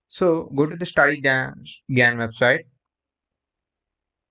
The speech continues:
So the link was also available in description as well. So if you're trying to configure the Outlook, which is Microsoft Mail, you can follow this configuration.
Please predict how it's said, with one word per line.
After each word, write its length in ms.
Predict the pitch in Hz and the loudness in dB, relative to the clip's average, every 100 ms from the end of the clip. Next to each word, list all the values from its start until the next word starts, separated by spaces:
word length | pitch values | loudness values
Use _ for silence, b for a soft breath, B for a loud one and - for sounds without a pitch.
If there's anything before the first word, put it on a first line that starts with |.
| _ _ _ _ | _ _ _ _
So 400 | - 165 147 151 - | -4 0 0 -2 -4
the 140 | 135 | 0
link 240 | 147 185 | 0 -2
was 260 | 202 196 - - | -4 -4 -4 0
also 260 | 135 135 - | 0 0 2
available 400 | 131 143 147 147 | 2 2 -2 -2
in 160 | 135 | -2
description 540 | 123 113 - 156 - 160 | -4 -6 -8 -6 -6 -4
as 160 | 143 143 | -2 0
well. 280 | 143 196 247 _ _ _ b b | 0 -2 -4 _ _ _ b b
So 320 | - - 175 - | -6 0 0 0
if 180 | 180 185 | -2 2
you're 300 | 190 214 - - | 2 2 -2 -4
trying 240 | 160 185 | -2 -2
to 60 | 190 | -6
configure 680 | - 165 175 185 127 131 - | 0 0 2 2 4 0 -2
the 440 | - 131 127 127 139 _ | -2 2 4 2 -2 _
Outlook, 420 | 127 165 175 123 113 _ | 2 2 0 -8 -10 _
which 200 | - 127 | -8 -2
is 120 | 131 120 | -2 -2
Microsoft 640 | 117 135 143 165 151 - | 2 2 2 -6 -8 -4
Mail, 220 | 151 175 - _ _ - | -2 -2 -8 _ _ -10
you 80 | 131 | -4
can 160 | 131 | -4
follow 320 | 127 143 170 | 2 2 2
this 180 | 175 139 | -2 -6
configuration. 840 | - 156 190 175 151 - 131 170 | -2 -2 -2 -4 -4 -4 -6 -12